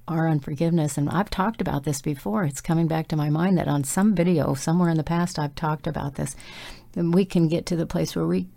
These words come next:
are not just unforgiving, but we're bitter, we're hard-hearted, we're cold, we're cruel, and we think we're still following God.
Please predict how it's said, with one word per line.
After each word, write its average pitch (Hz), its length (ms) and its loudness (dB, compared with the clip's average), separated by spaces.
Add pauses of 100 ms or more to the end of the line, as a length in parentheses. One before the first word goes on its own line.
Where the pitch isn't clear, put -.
(180)
are 160 360 2
not 170 280 4
just 175 280 -2
unforgiving, 180 600 2
but 175 160 0
we're 160 140 0
bitter, 185 380 0
we're 160 160 0
hard-hearted, 185 800 -2
we're 156 240 -2
cold, 190 760 0 (680)
we're 180 220 2
cruel, 151 840 0 (1400)
and 170 200 8
we 214 140 4
think 214 300 2
we're 185 100 2
still 175 320 2
following 160 520 2
God. 180 420 0